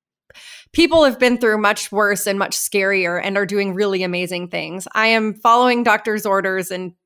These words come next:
and hoping for the best. And I have been in a position in the work that I do to share some of those really inspiring stories and scary stories and stories of people who have really fought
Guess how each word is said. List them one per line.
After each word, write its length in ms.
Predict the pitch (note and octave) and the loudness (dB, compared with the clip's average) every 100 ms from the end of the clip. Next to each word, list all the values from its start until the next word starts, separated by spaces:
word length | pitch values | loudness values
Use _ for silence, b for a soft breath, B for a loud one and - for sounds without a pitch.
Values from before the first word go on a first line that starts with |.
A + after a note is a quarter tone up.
| _ G#3+ | _ -6
and 160 | G#3 | -4
hoping 340 | F#3+ G#3+ G#3+ G3+ | -2 -2 -2 -2
for 160 | G3 | -4
the 100 | F#3 | -4
best. 440 | F3 E3+ F3 - F3+ | -4 -6 -6 -8 -8
And 260 | F3 F3 B B B B B _ - | -6 -8 B B B B B _ -2
I 120 | G3 | 0
have 420 | G3 F#3+ A3 A#3 F3+ | 2 4 4 4 2
been 160 | G#3 | 0
in 80 | G3 | 0
a 60 | F#3+ | -4
position 640 | G#3 F3+ F#3 F#3+ F3+ F3+ | -4 -6 -6 -6 -6 -8
in 220 | - G3 | -10 -8
the 60 | G3 | -4
work 240 | F#3 F#3 | -4 -4
that 100 | F#3+ | -2
I 100 | F#3 | -2
do 320 | F3+ F#3 F3+ F3+ | -2 -2 -4 -6
to 200 | - G3+ | -6 -4
share 420 | - A#3+ G#3+ G3 | -2 2 4 2
some 240 | - G3+ | 0 -2
of 160 | F#3+ F3 | -2 -2
those 300 | F3 F3 E3+ G3 | -2 -4 -6 -14
really 760 | G#3 A3 B3 B3 G#3+ F#3+ F3+ | -14 -4 2 4 4 2 -2
inspiring 920 | - F#3+ F3+ - - F#3+ G3 F#3+ F#3 F3+ | -4 -8 -8 -10 0 2 4 2 -2 -6
stories 640 | - F3+ F3 E3 E3 E3+ | -8 -6 -4 -4 -6 -8
and 320 | - F#3+ F#3 | -10 -10 -8
scary 420 | - - G#3 G3+ G3 | -8 0 2 2 0
stories 640 | - F#3 F3 E3+ D#3+ E3+ | -4 -2 -2 -2 -6 -8
and 140 | F3 | -10
stories 320 | - G3+ F#3+ | -6 -2 -2
of 80 | F#3 | -4
people 280 | G#3+ F#3 F#3 | -6 -6 -6
who 140 | G3 | -6
have 320 | G#3 G#3+ F#3+ G#3+ | -4 -4 -4 -6
really 500 | C4 A#3+ G#3+ F#3 - b b | 0 2 4 0 -4 b b
fought 420 | - - G#3 F#3 | -20 0 4 4